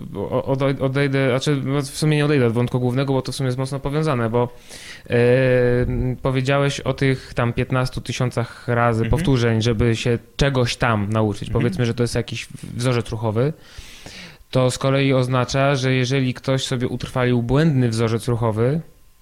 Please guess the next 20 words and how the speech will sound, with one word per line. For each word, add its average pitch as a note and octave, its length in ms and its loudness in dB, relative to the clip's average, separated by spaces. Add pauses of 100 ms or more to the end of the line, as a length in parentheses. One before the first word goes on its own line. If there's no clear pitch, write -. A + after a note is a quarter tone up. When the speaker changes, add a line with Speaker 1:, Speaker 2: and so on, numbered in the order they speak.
(140)
Speaker 2:
To B2 120 0
mniej B2 160 0
więcej B2 340 0
pięć C#3 280 0
razy B2 340 2
więcej A#2 320 -2
Speaker 1:
to - 140 4
właśnie, C3+ 240 2
to B2+ 80 0
chciałem D#3 220 2
Speaker 2:
potrzebujesz. C#3 300 2
Speaker 1:
zapytać. A2 320 0
Tak, C3+ 200 2
to C#3 60 0
ja D3 80 2
chciałem D#3+ 200 2
zapytać D#3 360 0
właśnie, D3 360 2
żeby D3 360 2
jakby C#3 480 2